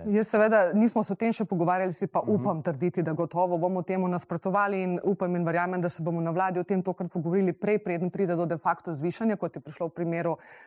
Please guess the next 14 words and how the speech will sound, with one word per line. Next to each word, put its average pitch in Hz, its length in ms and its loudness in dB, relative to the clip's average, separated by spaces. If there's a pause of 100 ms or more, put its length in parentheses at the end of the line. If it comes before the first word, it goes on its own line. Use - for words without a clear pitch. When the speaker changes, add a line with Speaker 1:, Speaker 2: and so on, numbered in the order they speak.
(140)
Speaker 1:
vodilnih 185 460 4
v 180 140 2
S 180 140 6
D 170 100 0
H. 202 200 0
Sem 185 180 -2
vesela, 196 380 2
da 170 80 0
je 170 60 2
uprava 175 360 2
tukaj 180 280 -4
storila 180 400 0
korak 175 380 -4
nazaj, 170 400 0